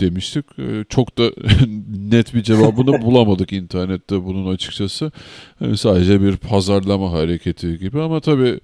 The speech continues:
Speaker 2: Biraz
Speaker 1: e,
Speaker 2: evet, marka konumlandırması ve hani farklı ülkelere yayma. Jordan bir marka sonuçta. Hani Nike'ın bir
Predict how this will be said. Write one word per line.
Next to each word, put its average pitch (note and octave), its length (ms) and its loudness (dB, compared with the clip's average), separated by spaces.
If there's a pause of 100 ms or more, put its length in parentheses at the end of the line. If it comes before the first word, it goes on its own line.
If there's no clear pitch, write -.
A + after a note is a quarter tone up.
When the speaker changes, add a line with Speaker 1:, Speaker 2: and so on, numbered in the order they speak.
(360)
Speaker 2:
Biraz F3+ 220 6
Speaker 1:
e, F#3+ 40 8
Speaker 2:
evet, D#3+ 120 4
marka C#3 340 4
konumlandırması D3+ 1120 4
ve D3 120 8
hani C#3+ 420 2
farklı C3+ 500 2
ülkelere C3+ 600 4
yayma. C3+ 640 6 (400)
Jordan D3 440 4
bir E3 160 -2
marka D#3 300 4
sonuçta. - 140 -6 (240)
Hani A2+ 400 -2 (300)
Nike'ın B2 640 2
bir C3 120 6